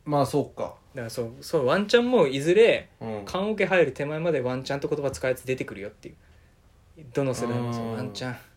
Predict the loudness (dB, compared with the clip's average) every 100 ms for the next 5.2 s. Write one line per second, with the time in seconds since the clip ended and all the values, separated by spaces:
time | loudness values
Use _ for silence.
0 | _ _ -20 -20 -18 -4 2 4 8 8
1 | 10 8 8 8 10 12 12 10 8 8
2 | 8 8 4 -4 -12 -18 -18 -20 -20 -20
3 | _ _ _ _ _ -6 0 2 2 0
4 | -6 -8 -4 -2 0 4 6 4 -2 -4
5 | -6